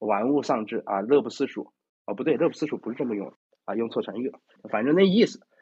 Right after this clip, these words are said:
啊，然后你老了呢，老了就可以来这个地方，呃，安享晚年，我觉得这个是非常好的。然后我来举一个简单的例子吧。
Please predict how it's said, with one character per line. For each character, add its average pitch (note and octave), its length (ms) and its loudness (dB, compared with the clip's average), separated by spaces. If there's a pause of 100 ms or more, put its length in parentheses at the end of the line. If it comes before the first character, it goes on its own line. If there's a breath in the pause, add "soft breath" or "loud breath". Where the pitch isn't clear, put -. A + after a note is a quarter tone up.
(180 soft breath)
啊， G#2+ 180 2
然 A#2 100 -2
后 D3 60 0
你 D3+ 100 4
老 A#2+ 360 4
了 G#2 120 -6
呢， D#3+ 160 -4 (120)
老 G2+ 200 0
了 A#2+ 100 -2
就 A3+ 120 -2
可 C#3+ 100 -6
以 G#2 80 0
来 F#2+ 160 -2
这 C3 140 -6
个 A#2+ 100 -2
地 A2 160 -4
方， G2 340 -4 (280)
呃， G2 300 -4
安 C3+ 240 -2
享 A2+ 200 -2
晚 F#2+ 180 -2
年， F#2 220 -12
我 G#2 100 -8
觉 G#2 120 -6
得 G2+ 80 -2
这 A2 160 0
个 G2+ 160 0
是 G2+ 320 -2
非 G#2 160 0
常 G#2 120 -4
好 - 200 -2
的。 - 120 -18 (480 soft breath)
然 A2 140 -2
后 A#2+ 480 4
我 A2+ 100 2
来 A2 140 4
举 A2+ 220 2
一 G2+ 100 -2
个 B2 160 4
简 G2 200 2
单 G#2+ 120 0
的 A2+ 80 2
例 G#2+ 220 0
子 - 80 -10
吧。 G2 120 -14